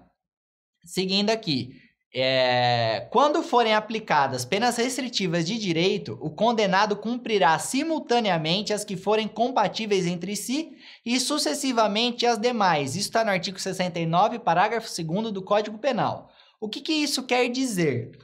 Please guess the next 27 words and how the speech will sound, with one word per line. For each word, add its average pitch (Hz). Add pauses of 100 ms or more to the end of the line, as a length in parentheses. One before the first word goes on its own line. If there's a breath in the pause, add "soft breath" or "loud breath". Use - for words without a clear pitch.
(180 loud breath)
São 262
nas 254
hipóteses 196
em 196
que, 180
tanto 285
no 269
primeiro 226
crime 160
quanto 294
no 226
segundo 175
crime, 220
esse 247
indivíduo 190
ele 175
é 196
condenado 196
a 185
penas 226
restritivas 220
de 214
direito. 180
Nos 254
dois, 190
ele 135
vai 147